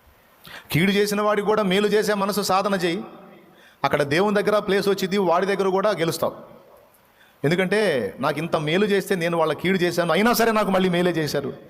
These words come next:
ఛీ, నేనే తేడా కానీ వాళ్ళు తేడా కాదనే అండర్‌స్టాండింగ్ ఒకనాటికి వాడు వస్తాడు." "గెలువు" అంటాడు.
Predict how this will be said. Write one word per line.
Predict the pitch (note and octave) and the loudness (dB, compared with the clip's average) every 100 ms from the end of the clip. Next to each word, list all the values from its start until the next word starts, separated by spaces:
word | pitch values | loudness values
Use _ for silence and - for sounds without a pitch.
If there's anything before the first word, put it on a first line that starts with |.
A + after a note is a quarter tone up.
| - - A3 | -20 -2 -2
ఛీ, | A3+ | 0
నేనే | F3+ F3+ | 0 0
తేడా | F3+ D#3+ D#3 | 2 0 2
కానీ | D3+ | 2
వాళ్ళు | D3 C#3 | 2 2
తేడా | D3 D3+ | 0 0
కాదనే | D3 C#3 C3 A#2+ - - | 2 0 -2 -4 -10 -4
అండర్‌స్టాండింగ్ | C3 D3+ D3+ C#3 | 0 2 2 2
ఒకనాటికి | B2+ A#2+ C#3 A#2+ | 2 2 2 2
వాడు | A2 | 2
వస్తాడు." | - - - - - - - - _ _ _ _ _ _ _ _ _ _ _ _ _ _ - | 2 0 -2 -14 -16 -20 -20 -20 _ _ _ _ _ _ _ _ _ _ _ _ _ _ -2
"గెలువు" | A#2 A#2 E2+ - - - - - - - _ _ - | 2 2 0 -8 -14 -18 -20 -20 -20 -20 _ _ -2
అంటాడు. | G#2+ F#2 | 0 -2